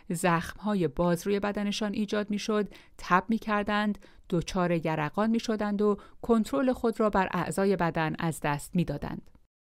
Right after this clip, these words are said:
تخمین زده می‌شود که بین قرون شانزدهم و هجدهم اسکوربورد جان حدود دو میلیون دریانورد را گرفت.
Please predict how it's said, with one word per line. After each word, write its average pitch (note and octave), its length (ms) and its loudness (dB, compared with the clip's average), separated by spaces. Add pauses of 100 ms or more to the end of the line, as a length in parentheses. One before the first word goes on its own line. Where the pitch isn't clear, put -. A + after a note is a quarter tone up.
(460)
تخمین C4+ 380 8
زده A#3+ 220 6
می‌شود A3 400 4
که A3 180 0
بین G3+ 300 2
قرون F3+ 400 2
شانزدهم E3+ 800 -2
و F3 60 0
هجدهم F3+ 920 0
اسکوربورد G3 840 2
جان G#3 220 2
حدود F#3+ 440 -2
دو F#3 280 0
میلیون G#3+ 440 2
دریانورد D#3+ 800 -2
را D3+ 160 -2
گرفت. - 540 -8